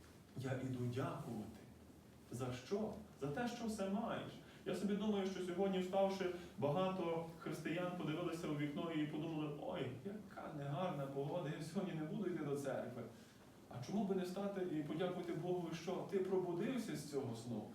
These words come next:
що ти бачиш цю погоду, що ти маєш можливість йти до храму, бо багато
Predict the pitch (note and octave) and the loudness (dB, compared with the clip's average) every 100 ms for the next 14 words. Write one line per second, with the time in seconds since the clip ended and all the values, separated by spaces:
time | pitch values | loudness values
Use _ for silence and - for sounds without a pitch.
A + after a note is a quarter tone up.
0 | - - E3+ E3+ D3+ - - - F#3 - | -12 -6 -2 2 2 2 2 2 0 0
1 | D3+ C#3+ C#3 D#3 D3+ - - - - - | -2 0 4 4 4 0 -6 -14 -18 -8
2 | D#3+ D3+ F3 G3+ - F#3+ F3+ - - - | -2 0 2 2 2 2 2 0 -6 -2
3 | D#3+ D#3+ G3 A3 F3 - - D3+ D3 A3 | 0 2 2 2 2 2 2 0 2 2
4 | D#3+ D3 C#3+ C3 A#2+ - C3+ C3 B2 F#3+ | 2 2 0 0 0 0 2 2 2 2
5 | G3 D3+ | 2 0